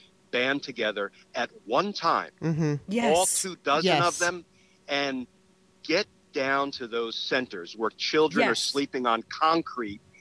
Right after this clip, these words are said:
Speaker 1: and, you know, make a real show of force that we're gon-, we're not gonna allow human atrocities to go unaddressed, even for a day.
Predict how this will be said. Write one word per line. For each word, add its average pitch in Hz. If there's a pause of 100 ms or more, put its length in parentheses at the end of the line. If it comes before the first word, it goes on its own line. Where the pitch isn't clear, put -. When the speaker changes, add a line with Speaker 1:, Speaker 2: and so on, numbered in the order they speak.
(320)
Speaker 1:
and, 139
you 156
know, 151
make 202
a 139
real 123
show 117
of 113
force 127 (180)
that 151
we're 185
gon-, 151
we're 156
not 175
gonna 135
allow 113 (200)
human 165
atrocities 117
to -
go 120 (300)
unaddressed, 127 (280)
even 175
for 131
a 127 (180)
day. 104